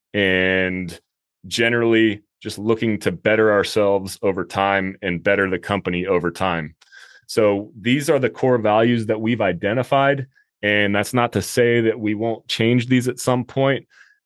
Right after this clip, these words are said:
but I think it's really important for culture to have a good workplace culture to identify what is most important to us,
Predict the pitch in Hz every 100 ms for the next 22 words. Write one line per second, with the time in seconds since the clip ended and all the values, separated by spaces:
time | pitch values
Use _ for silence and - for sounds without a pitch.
0 | - 113 104 143 131 - 127 123 113 -
1 | 127 113 107 - 104 - - 143 139 117
2 | 107 107 - 101 127 127 107 95 123 113
3 | 107 117 - - 104 87 - 123 127 110
4 | 92 110 98 87 107 120 110 117 101 95
5 | 104 127 110 113 113 113 104 - 123 120
6 | 127 - 135 139 135 -